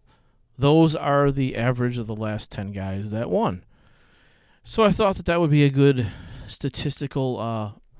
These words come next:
benchmark to kind of, to give me a guide throughout the year to see how we're doing. And I know that Bills fans are mad because they like Josh Allen. And once again, I know he's valuable to the Bills.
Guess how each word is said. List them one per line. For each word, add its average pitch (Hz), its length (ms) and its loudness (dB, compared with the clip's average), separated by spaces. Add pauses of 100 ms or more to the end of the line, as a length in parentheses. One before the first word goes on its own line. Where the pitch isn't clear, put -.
benchmark 117 680 0 (400)
to 123 240 -4
kind 117 280 -6
of, 107 160 -10 (300)
to 196 80 -6
give 214 200 4
me 220 120 4
a 190 80 4
guide 151 420 6
throughout 135 320 2
the 127 80 -4
year 131 140 2
to 123 80 -2
see 123 240 -4
how 117 160 0
we're 135 120 2
doing. 147 400 4 (540)
And 120 100 -6
I 123 120 4
know 127 260 8
that 120 280 2
Bills 117 220 2
fans 110 600 -4
are 87 160 -14
mad 110 480 -4 (120)
because 110 280 -12
they 95 100 -8
like 101 240 -6
Josh 90 300 -8
Allen. 156 420 -2 (460)
And 113 220 -6
once 117 200 -8
again, 165 320 0
I 147 80 2
know 143 200 2
he's 120 220 -2
valuable 120 460 2
to - 100 -18
the 117 100 -8
Bills. 156 600 2